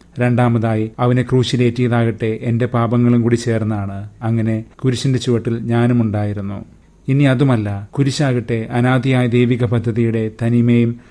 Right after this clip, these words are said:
അനിവാര്യവുമായ മുദ്ര തന്നെയാണ്. വൃക്ഷത്തിൽ തുടങ്ങിയത് വൃക്ഷത്തിൽ തീർക്കണമെന്ന ദൈവത്തിന്റെ സ്നേഹവിധിയുടെ ഭാഗമാണത്. അതാണ് കുരിശ്. അതുകൊണ്ട് തന്നെയാണ് കുരിശും ഉത്ഥാനവും തമ്മിലുള്ള അനിഷേധ്യമായ ബന്ധത്തെ ക്രിസ്തുവിൽ ശ്ലീഹ എന്ന് വെളിപ്പെടുത്തുന്നത്.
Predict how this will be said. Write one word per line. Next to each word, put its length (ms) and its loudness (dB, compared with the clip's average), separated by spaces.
അനിവാര്യവുമായ 920 2
മുദ്ര 340 -2
തന്നെയാണ്. 680 -2
വൃക്ഷത്തിൽ 560 2
തുടങ്ങിയത് 580 0
വൃക്ഷത്തിൽ 640 0
തീർക്കണമെന്ന 640 0
ദൈവത്തിന്റെ 680 2
സ്നേഹവിധിയുടെ 680 0
ഭാഗമാണത്. 760 -2
അതാണ് 340 0
കുരിശ്. 480 -6
അതുകൊണ്ട് 400 4
തന്നെയാണ് 360 0
കുരിശും 420 -2
ഉത്ഥാനവും 520 0
തമ്മിലുള്ള 480 0
അനിഷേധ്യമായ 720 2
ബന്ധത്തെ 540 -2
ക്രിസ്തുവിൽ 440 0
ശ്ലീഹ 320 -2
എന്ന് 240 2
വെളിപ്പെടുത്തുന്നത്. 880 -2